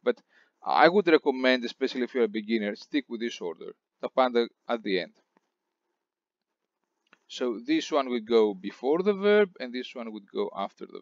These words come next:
verb. Also, um, this word means everything. It never means whole or all. Yeah. So if I use it as an adjective,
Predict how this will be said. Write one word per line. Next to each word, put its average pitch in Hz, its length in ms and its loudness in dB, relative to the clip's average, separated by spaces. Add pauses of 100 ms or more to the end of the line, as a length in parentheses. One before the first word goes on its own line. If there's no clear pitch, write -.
verb. 50 160 -14 (1040)
Also, 175 680 0 (760)
um, 113 540 0 (200)
this 170 380 0
word 131 420 4
means 139 320 -6 (160)
everything. 107 880 6 (280)
It 120 160 -4
never 156 360 2
means 123 420 -8 (220)
whole 117 520 0 (1120)
or 117 180 -2 (120)
all. 113 300 6 (360)
Yeah. 107 280 -2 (400)
So 120 420 0
if 135 220 -2
I 170 60 8
use 143 280 2
it 139 60 2
as 127 160 4
an 123 140 2
adjective, 139 680 8